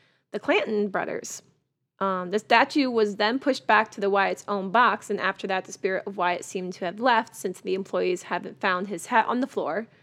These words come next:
and that the weird feeling they got around the statue had gone away. So they feel that maybe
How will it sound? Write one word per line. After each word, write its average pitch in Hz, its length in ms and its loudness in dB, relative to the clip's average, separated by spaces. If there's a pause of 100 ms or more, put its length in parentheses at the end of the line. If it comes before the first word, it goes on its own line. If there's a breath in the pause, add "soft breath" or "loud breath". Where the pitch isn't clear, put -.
(640)
and 196 540 0
that 196 240 0
the 185 80 0
weird 208 240 8
feeling 208 260 0
they 180 80 -4
got 185 180 0
around 175 200 -2
the 175 80 -6
statue 175 360 -8
had 175 140 -10
gone 147 200 -8
away. 127 280 -4
So - 160 -2
they 208 140 2
feel 226 360 6
that 208 260 4
maybe 196 840 0